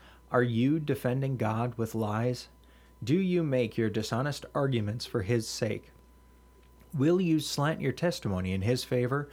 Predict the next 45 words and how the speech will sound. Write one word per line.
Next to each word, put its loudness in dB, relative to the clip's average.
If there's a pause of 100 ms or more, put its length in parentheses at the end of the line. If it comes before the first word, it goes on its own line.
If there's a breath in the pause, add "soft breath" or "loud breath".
(200 loud breath)
Will 4
you 4
argue 2
God's 0
case -2
for 0
him? -6 (580 soft breath)
What 0
will 2
happen -2
when 0
he 2
finds 0
out 2
what -6
you 2
are 6
doing? 0 (420 soft breath)
Can 2
you 4
fool 0
him 0
as -2
easily 0
as -2
you 0
fool 0
people? -4 (760 soft breath)
No, 2 (180)
you 0
will 2
be 0
in -2
trouble 0
with 0
him -4 (260)
if -2
you 2
secretly -2
slant -2
your -2
testimony -6
in -4
his -4
favor. -4